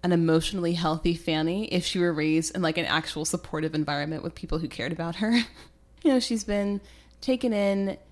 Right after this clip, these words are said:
in this case, not by people who were actually related to her. Her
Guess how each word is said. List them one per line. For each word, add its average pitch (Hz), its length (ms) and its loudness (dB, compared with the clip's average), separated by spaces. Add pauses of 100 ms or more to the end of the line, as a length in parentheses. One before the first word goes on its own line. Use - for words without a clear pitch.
(180)
in 247 160 4
this 277 180 4
case, 214 280 -4
not 170 180 0
by 165 80 -2
people 165 280 -2
who 170 60 -2
were 160 80 0
actually - 360 -2
related 151 340 -4
to 208 80 -4
her. 226 300 -4 (340)
Her 151 580 0